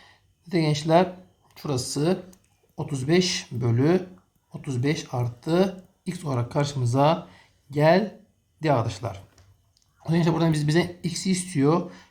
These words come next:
Böyle tık tık yedi gençler ne oldu? Dokuz eşittir otuz beş artı x'ten x eşittir on dört olarak karşımıza geliyor arkadaşlar. İşte hashtag işlemden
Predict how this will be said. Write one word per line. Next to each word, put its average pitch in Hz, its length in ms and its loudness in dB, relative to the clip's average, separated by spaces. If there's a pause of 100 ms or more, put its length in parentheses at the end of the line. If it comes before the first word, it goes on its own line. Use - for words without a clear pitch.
Böyle 160 180 -2
tık - 280 -12
tık - 300 -8
yedi 127 260 0
gençler 170 540 2
ne 165 40 2
oldu? 156 580 0 (280)
Dokuz 147 340 0
eşittir 151 840 -2
otuz 143 280 -12
beş - 300 -2
artı 117 260 -4
x'ten 160 640 -2 (260)
x - 180 -16
eşittir 160 680 -2 (100)
on 165 200 2
dört 135 200 0
olarak 147 460 2 (380)
karşımıza 147 840 0 (380)
geliyor 143 580 0
arkadaşlar. 110 440 -4 (220)
İşte 156 160 -4
hashtag 180 440 0 (140)
işlemden 165 840 0